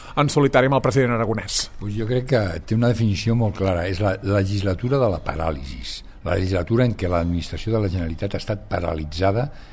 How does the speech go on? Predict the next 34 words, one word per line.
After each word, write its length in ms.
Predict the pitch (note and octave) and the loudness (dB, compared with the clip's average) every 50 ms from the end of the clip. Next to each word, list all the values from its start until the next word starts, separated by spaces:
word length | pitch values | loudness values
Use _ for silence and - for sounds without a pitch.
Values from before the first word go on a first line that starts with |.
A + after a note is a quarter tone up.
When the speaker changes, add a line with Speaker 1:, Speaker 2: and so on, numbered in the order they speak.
| - - - | -14 -8 -6
Speaker 2:
i, 60 | - | -4
sobretot, 560 | - - G2+ F2 E2 E2 E2+ - B2 C3 - | 0 0 0 0 0 0 0 0 0 0 -2
ha 80 | - - | -6 -10
estat 240 | - - - G#2 - | -6 -4 -4 -4 -2
paralitzada 560 | - G#2+ G2 F2+ F2+ F2 E2+ G2 G#2 A2+ A2+ | 0 0 0 0 0 -2 -2 0 0 0 0
en 80 | G#2 F#2+ | 0 -2
quant 160 | F#2+ F#2 E2+ | 0 0 0
a 80 | E2 | -2
Tarragona. 480 | - D#2+ D2+ D#2 D#2+ E2 F2 E2 D2+ C#2 | -2 -4 -6 -4 -4 -2 -2 -2 -2 -4
Ni 240 | C#2+ C#2+ D2+ E2 G2 | -6 -6 -4 -2 2
han 80 | A#2+ | 2
invertit, 560 | C#3 C3+ A#2+ G2+ E2+ D#2 - G2 A2 - - - - - - - - | 4 4 4 2 0 -2 -2 -2 -4 -4 -4 -8 -12 -12 -12 -8 -4
ni 160 | E2 F2 G2+ | -2 0 0
han, 120 | G#2 G#2+ G#2+ G#2+ | 0 0 -2 -4
ni 160 | - F#2+ G2 G#2+ | -4 -2 -2 -2
han 80 | G#2+ | -2
fet 240 | G#2 - G2 - - | -2 -4 -4 -4 -4
res 240 | - G#2+ G#2+ - - | -2 -2 -2 -2 -4
per 160 | - - - | -8 -12 -10
Tarragona 540 | - - D2+ D2 C#2+ D2+ D#2+ F2+ G2+ G#2 G2 - - - - - | -8 -8 -8 -8 -6 -6 -4 -2 -2 -2 -4 -6 -10 -12 -8 -6
durant 180 | F#2+ F#2 F2 | -4 -4 -4
aquests 240 | E2 - F2+ E2+ - | -4 -4 -6 -8 -8
quatre 320 | - - E2 D2+ C#2+ C#2 | -8 -8 -8 -6 -8 -8
anys 160 | C#2+ C#2+ C#2+ D2+ | -10 -10 -10 -10
i, 80 | D2 | -10
per 140 | - - C#2+ | -10 -12 -10
tant, 240 | - D#2+ D#2+ E2+ - - - - - - - F2 | -8 -6 -6 -6 -6 -8 -12 -14 -14 -12 -10 -6
jo 80 | E2+ | -4
crec 240 | F2 F2 F2+ - - | -4 -4 -4 -4 -4
que 200 | - F#2+ F2 D#2 - - | -2 -2 -2 -2 -4 -4
podem 200 | - F#2+ G2 G#2+ | -2 0 2 2
definir-la 440 | G#2 G2+ G2 G2 G2+ G2+ A2 A#2 G#2+ | 2 0 0 0 0 0 0 0 0
com 160 | G#2+ G2+ G2 | 0 -2 -2
la, 160 | F#2 F2 F2 | -2 -2 -4